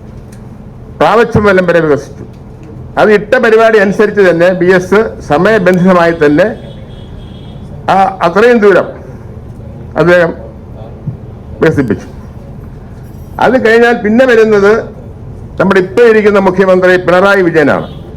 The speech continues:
പിണറായി വിജയൻ അധികാരത്തിൽ വന്ന് രണ്ടായിരത്തി പതിനാറിൽ ഞാനും നമ്മുടെ സംസ്ഥാന പ്രസിഡന്റ് ടോമി ഈപ്പനുമായി ഒരാഴ്ച കഴിഞ്ഞപ്പോൾ സെക്രട്ടേറിയറ്റിലേക്ക് പോയി. അപ്പൊ ഞങ്ങൾ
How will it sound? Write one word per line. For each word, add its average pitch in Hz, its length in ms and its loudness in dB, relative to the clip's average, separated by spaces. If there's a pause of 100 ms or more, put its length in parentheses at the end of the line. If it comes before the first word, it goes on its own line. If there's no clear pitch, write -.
(1400)
പിണറായി 247 380 4
വിജയൻ 247 440 2 (100)
അധികാരത്തിൽ 220 640 4
വന്ന് 190 640 2 (840)
രണ്ടായിരത്തി 220 320 2
പതിനാറിൽ 185 520 2 (1400)
ഞാനും 226 480 4
നമ്മുടെ 214 200 4
സംസ്ഥാന 220 400 4
പ്രസിഡന്റ് 196 760 0
ടോമി 220 260 6
ഈപ്പനുമായി 190 600 4
ഒരാഴ്ച 196 520 4
കഴിഞ്ഞപ്പോൾ 170 680 2
സെക്രട്ടേറിയറ്റിലേക്ക് 147 600 2
പോയി. 92 140 4 (1900)
അപ്പൊ 180 140 0
ഞങ്ങൾ 196 160 4